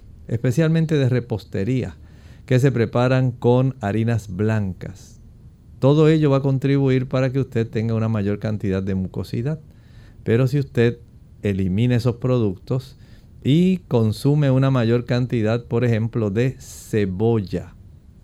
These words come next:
si usted consume con más frecuencia productos como el rábano, el berro, tendrá el beneficio de facilitar que se descongestionen esas vías y pueda usted tener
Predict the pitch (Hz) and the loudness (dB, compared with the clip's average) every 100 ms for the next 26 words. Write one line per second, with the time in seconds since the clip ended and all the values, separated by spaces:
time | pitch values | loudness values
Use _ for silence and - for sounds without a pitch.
0 | - - 113 92 120 113 123 113 - 120 | -16 -2 -2 2 0 0 0 -2 0 0
1 | 120 110 101 101 110 - 107 90 107 120 | 0 -2 -2 -2 -2 -2 -6 -4 0 0
2 | 123 - 131 120 - - - - 113 107 | 0 -2 -2 -4 -6 -20 -20 -8 0 2
3 | 131 135 143 - 120 113 110 104 104 117 | 2 0 -2 -2 -2 0 0 0 0 0
4 | 131 131 117 95 85 - - 107 104 90 | 2 2 0 -2 -4 -8 -2 0 0 -4
5 | 90 110 120 110 92 85 - - - - | -4 0 2 0 -4 -8 -10 -16 -20 -20
6 | - - - 117 101 98 113 131 131 131 | -20 -20 -4 0 0 2 2 2 2 2
7 | 139 139 131 113 104 127 120 101 113 135 | 2 2 0 -2 0 0 0 0 0 0
8 | 143 120 - - - - 113 110 139 135 | 0 -6 -20 -20 -16 -2 -2 0 0 0
9 | 139 - 110 123 131 - - - - - | -2 0 0 0 -4 -14 -20 -20 -20 -10
10 | - 135 - 127 98 131 151 - 151 143 | 2 4 4 0 2 2 2 0 -2 2
11 | 143 147 - 117 117 123 127 - 107 135 | 2 0 0 0 2 0 -2 -2 -2 0
12 | 120 117 101 104 120 - - - - - | 0 0 0 0 -2 -10 -20 -8 -8 -2
13 | 101 117 - 101 98 123 123 101 110 | -2 -2 -2 -4 -2 -2 0 -2 -4